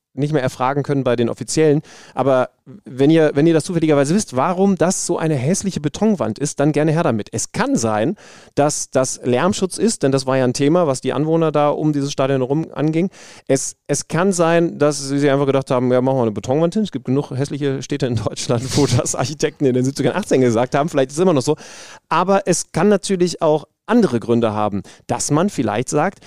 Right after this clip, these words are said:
da eine fette Betonwand und dann f-, sieht das vielleicht nicht so schön aus, aber, aber es wird hier so richtig laut. Denn wirklich, dieses Stadion war richtig, richtig laut. Ich komme gleich zum Spiel.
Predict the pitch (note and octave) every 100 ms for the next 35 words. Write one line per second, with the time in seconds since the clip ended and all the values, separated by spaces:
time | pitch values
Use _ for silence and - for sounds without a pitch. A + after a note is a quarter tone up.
0 | - _ A#2+ B2 F3 A#2 - - D3+ -
1 | D3+ A2 A2 A2+ B2+ F3+ - B2 A#2 A2+
2 | - - - C#3 D3+ F3 D3+ A#2 A2 G2+
3 | - G#2+ - F3+ F3+ - A#2 A#2 A2 -
4 | - A2+ G#2 A2 A2 - A#2 - C3+ G#2+
5 | A2+ C#3 E3 G3 - A2 E3+ D3+ - G2
6 | F#2 - A#2+ E3+ G2 - A#2+ - E3+ D#3
7 | - E3 G3+ D#3 A2 D3 C#3+ B2+ A#2 -
8 | C#3